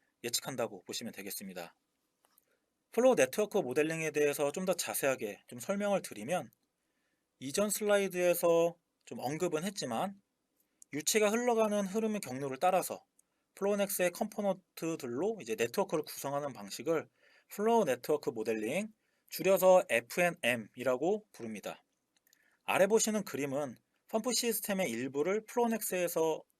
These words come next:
이제 네트워크로 모델링을 진행한 예제입니다. 입구부터 출구까지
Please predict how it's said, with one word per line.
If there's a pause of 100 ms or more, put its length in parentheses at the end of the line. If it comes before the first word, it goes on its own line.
(160)
이제
네트워크로 (200)
모델링을
진행한
예제입니다. (760)
입구부터
출구까지